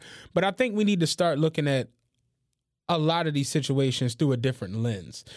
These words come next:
It's like, it can't be funny when a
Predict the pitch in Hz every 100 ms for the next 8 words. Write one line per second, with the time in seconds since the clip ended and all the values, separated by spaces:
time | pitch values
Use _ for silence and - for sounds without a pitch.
0 | - 151 - 175 156 170 160 247 254 175
1 | 208 180 - - 208 196 131 110 - _
2 | - _ 135 165 151 139 135 123